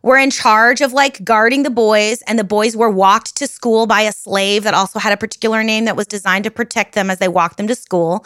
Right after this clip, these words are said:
And when they got to school, they did P E, they did language arts, they did history, and they did dancing, and they did poetry,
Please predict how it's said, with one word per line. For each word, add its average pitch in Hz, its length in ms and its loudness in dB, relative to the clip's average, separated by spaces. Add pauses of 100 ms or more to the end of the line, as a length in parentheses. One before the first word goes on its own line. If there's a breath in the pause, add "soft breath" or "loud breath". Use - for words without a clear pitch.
(520 loud breath)
And 247 160 0
when 254 120 2
they 240 80 2
got 233 240 0
to 240 80 -14
school, 220 540 0 (300 loud breath)
they 226 140 2
did 202 300 -2
P 302 280 -6
E, 277 420 -4 (420)
they 233 240 0
did 208 480 0 (100)
language 233 460 0
arts, 311 600 0 (240)
they 220 160 0
did 208 180 -2
history, 311 640 -2 (460)
and 233 160 0
they 226 120 2
did 185 260 -4
dancing, 294 680 -2 (100)
and 233 120 0
they 226 80 2
did 226 180 -2
poetry, 196 600 -4